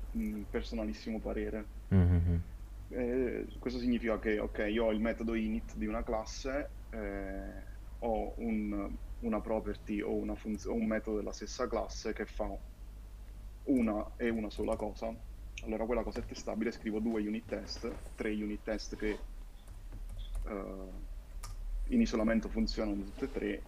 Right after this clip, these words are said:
Speaker 1: e si va avanti così, si parte da là per poi andare a testare altro. Quindi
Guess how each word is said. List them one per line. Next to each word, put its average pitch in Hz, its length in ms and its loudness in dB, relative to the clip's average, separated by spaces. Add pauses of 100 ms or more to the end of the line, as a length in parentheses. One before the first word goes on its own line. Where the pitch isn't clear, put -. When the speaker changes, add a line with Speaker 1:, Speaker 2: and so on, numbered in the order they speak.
Speaker 1:
e 104 240 -2
si - 180 -2
va 104 80 4
avanti 101 300 0
così, 104 220 -4
si - 120 -4
parte - 260 -2
da 117 100 6
là 98 80 2
per 107 220 0
poi 104 320 -2
andare 104 260 -2
a 107 180 -4 (800)
testare 107 380 0
altro. - 580 0 (560)
Quindi 110 500 4